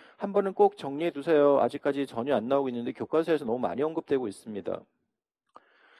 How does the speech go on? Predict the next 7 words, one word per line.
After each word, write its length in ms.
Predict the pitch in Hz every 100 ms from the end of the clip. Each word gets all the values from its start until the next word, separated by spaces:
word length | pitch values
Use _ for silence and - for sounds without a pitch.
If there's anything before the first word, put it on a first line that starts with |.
| _ _
자, 120 | -
거기 100 | 160
도판들 380 | 175 170 202 196
쭉 200 | 196 196
체크를 280 | 208 214 220
하시는데요. 880 | 214 208 196 180 170 170 196 247 302 _ _ _ _ _ _
됐죠? 320 | 156 - 226